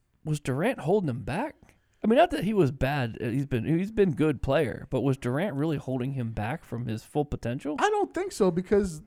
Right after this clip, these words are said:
Speaker 2: you know, he caught slack for not passing the ball to Durant while Durant was there.
Speaker 1: Right.
Speaker 2: But I, I, I don't. It's a combination of a few things in my mind. One, it's Russell's team now, right?
Speaker 1: Right.
Speaker 2: It's, it's clearly Russell's team.
Speaker 1: Clearly.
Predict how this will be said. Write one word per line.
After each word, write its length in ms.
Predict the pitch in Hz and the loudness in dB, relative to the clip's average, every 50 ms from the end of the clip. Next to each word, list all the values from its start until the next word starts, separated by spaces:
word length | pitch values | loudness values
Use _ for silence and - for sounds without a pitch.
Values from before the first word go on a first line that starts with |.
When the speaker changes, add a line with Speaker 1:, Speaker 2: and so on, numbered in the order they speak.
| _ - - | _ -14 -8
Speaker 2:
you 80 | 262 233 | -4 -2
know, 120 | 220 208 | 0 2
he 140 | 214 220 277 | 2 2 2
caught 300 | 277 - - 233 214 156 | 2 0 0 0 0 -4
slack 420 | - - - 185 196 196 175 - - | -8 -4 -2 0 0 0 0 -2 -6
for 320 | - 165 156 151 147 139 131 | -6 -2 0 0 2 0 0
not 360 | 135 135 143 151 147 - - | 0 0 0 0 -2 -4 -4
passing 340 | - 143 135 139 - - 135 | -4 -2 -2 -2 -4 -6 -6
the 60 | 131 | -4
ball 200 | 131 127 131 131 | -2 0 0 0
to 60 | 127 | -2
Durant 380 | 120 120 117 123 127 127 123 117 - - - | -4 -4 -4 -4 -4 -4 -6 -8 -12 -8 -6
while 220 | 131 127 123 123 | -4 -2 -2 -4
Durant 280 | 120 113 117 117 110 87 | -4 -4 -6 -6 -6 -8
was 140 | 107 107 | -8 -6
there. 400 | 110 135 165 151 113 98 95 95 - | -4 -2 -2 -2 -2 -4 -8 -6 -2
Speaker 1:
Right. 320 | - 139 123 139 147 - - - - _ _ - 123 | 0 2 2 2 0 -4 -6 -14 -20 _ _ -6 0
Speaker 2:
But 360 | 139 151 143 131 123 120 - _ _ _ _ _ _ _ _ _ _ _ _ _ _ _ _ - | 2 4 4 4 2 -2 -10 _ _ _ _ _ _ _ _ _ _ _ _ _ _ _ _ -6
I, 140 | 170 160 | -4 -4
I, 360 | 135 - 160 185 175 - 147 180 | -2 0 2 2 2 2 2 2
I 20 | |
don't. 280 | 190 202 196 180 165 - - _ _ _ _ _ _ - | 4 4 4 2 0 -2 -8 _ _ _ _ _ _ -8
It's 120 | 185 - | -6 -6
a 20 | 185 | -2
combination 500 | - 226 240 226 196 185 180 180 - 143 | 2 2 4 4 4 2 2 0 0 -2
of 120 | 131 123 113 | -4 -4 -6
a 80 | 117 113 | -10 -8
few 180 | 117 135 135 120 | -6 -4 -4 -4
things 240 | 123 113 113 107 | -4 -6 -6 -6
in 60 | 101 101 | -6 -6
my 120 | 101 98 | -6 -6
mind. 300 | 98 98 98 92 92 92 _ _ _ _ _ _ _ _ _ _ | -6 -6 -6 -8 -10 -12 _ _ _ _ _ _ _ _ _ _
One, 500 | - 123 135 160 175 180 175 170 156 139 - _ _ - | -6 0 2 4 6 6 4 2 0 -4 -10 _ _ -6
it's 280 | 143 139 135 - - - | -4 -4 -4 -8 -14 -12
Russell's 480 | - 135 135 139 135 135 - 123 113 - | -6 -2 0 0 0 0 -2 -6 -6 -8
team 340 | - - 127 107 98 87 87 | -10 -10 -10 -10 -10 -12 -12
now, 200 | 87 85 69 52 67 | -14 -14 -14 -12 -8
right? 280 | 98 113 120 120 117 - | -6 -6 -6 -6 -4 0
Speaker 1:
Right. 180 | 123 123 120 107 | 2 4 4 2
Speaker 2:
It's, 180 | - - - - - | 0 -4 -10 -10 -6
it's 260 | 147 151 147 - - | -4 -4 -4 -4 -8
clearly 520 | - - - - 196 190 180 175 160 151 | -14 -8 -2 4 6 8 8 8 8 6
Russell's 380 | 143 139 131 120 120 113 107 - | 4 4 2 0 -2 -6 -12 -14
team. 200 | - 110 92 92 | -14 -14 -14 -4
Speaker 1:
Clearly. 380 | 92 - 131 117 110 101 98 | 0 2 2 2 2 0 -2